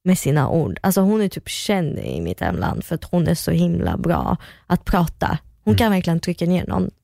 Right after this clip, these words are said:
Speaker 1: fort. När det gäller att argumentera, då kan ju, då är, är den andra personen ligger på golvet och gråter typ. Och hon är helt lugn. Hon skriker ju inte ens. Och det var samma sak typ, just där och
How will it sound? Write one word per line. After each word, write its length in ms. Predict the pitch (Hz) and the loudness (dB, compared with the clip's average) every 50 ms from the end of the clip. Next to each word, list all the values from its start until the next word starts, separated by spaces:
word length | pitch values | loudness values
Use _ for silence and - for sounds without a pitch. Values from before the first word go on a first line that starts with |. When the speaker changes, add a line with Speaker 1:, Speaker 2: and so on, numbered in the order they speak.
| _ - - - _ | _ -20 -20 -6 _
Speaker 1:
fort. 460 | - 175 - - - _ _ - - - - - - _ _ - | 0 0 0 -2 -6 _ _ -16 -16 -16 -18 -20 -20 _ _ 0
När 140 | 214 220 220 | 2 2 2
det 80 | 208 | 2
gäller 240 | 247 262 254 220 202 | 2 2 2 2 0
att 160 | 190 180 180 | 0 0 0
argumentera, 680 | 165 - 180 180 170 175 180 - 175 185 - - - - | -2 -2 -2 0 0 0 -2 -2 -2 -2 -2 -2 -4 -2
då 340 | 190 175 190 180 165 - - - | 0 0 0 0 0 0 -2 -4
kan 260 | - - - - - | -4 -6 -4 -4 -4
ju, 140 | - - - - - - - 95 120 - _ _ _ - - - | -4 -4 -6 -8 -10 -10 -10 -8 -8 -10 _ _ _ -20 -4 0
då 140 | - 208 214 | 2 2 2
är, 260 | 190 156 - - - | 2 0 -2 -2 -2
är 200 | - 202 185 160 | 0 0 0 0
den 160 | 175 165 170 | 0 0 0
andra 500 | 170 185 180 165 170 185 180 165 - - - - | 0 0 0 0 0 0 0 0 -2 -4 -6 -10
personen 400 | - 185 - 196 175 170 170 180 | -8 -4 -2 0 0 2 2 2
ligger 200 | 175 175 165 175 | 0 0 0 -2
på 100 | - - | -4 -2
golvet 320 | 175 185 180 175 170 170 - | 0 0 2 2 0 -2 0
och 80 | 185 | 0
gråter 360 | 202 226 220 214 - - - - | 0 2 2 0 -2 -4 -4 -4
typ. 260 | - - 107 - - | -2 -2 -2 -2 -4
Och 100 | 202 185 | -4 -2
hon 360 | - 185 175 165 - - - - _ _ _ _ _ _ _ | 0 0 0 0 -2 -6 -10 -16 _ _ _ _ _ _ _
är 120 | - 202 208 | 0 2 2
helt 300 | 196 196 175 156 175 185 | 2 2 0 0 0 0
lugn. 400 | 220 233 202 117 73 104 107 208 - _ _ _ _ _ _ _ _ _ | 0 0 0 -2 -4 -6 -6 -8 -8 _ _ _ _ _ _ _ _ _
Hon 100 | - 214 | -6 -6
skriker 380 | - - - 202 175 - - 196 | -4 -2 -2 -4 -4 -4 -4 -4
ju 60 | 202 | -4
inte 200 | 180 - - - - | -4 -6 -8 -12 -10
ens. 260 | - 208 - - - _ _ _ _ _ - - - - - - - - - - - | -10 -10 -10 -12 -14 _ _ _ _ _ -20 -20 -20 -20 -20 -20 -20 -20 -20 -6 -2
Och 140 | - 220 | 0 2
det 100 | 208 254 | 2 2
var 140 | 254 269 262 | 2 0 0
samma 280 | - 262 247 220 175 190 | 0 0 0 0 0 0
sak 300 | - - 240 220 190 - | 0 0 0 0 0 -2
typ, 240 | - 208 185 180 - - - - - - - _ - - _ _ - | -2 -2 -2 -2 -2 -6 -8 -8 -8 -12 -20 _ -20 -20 _ _ -2
just 300 | 190 214 233 196 - - | 0 0 0 0 0 0
där 260 | 247 254 254 240 233 | 0 0 0 0 -2
och 80 | 240 | -4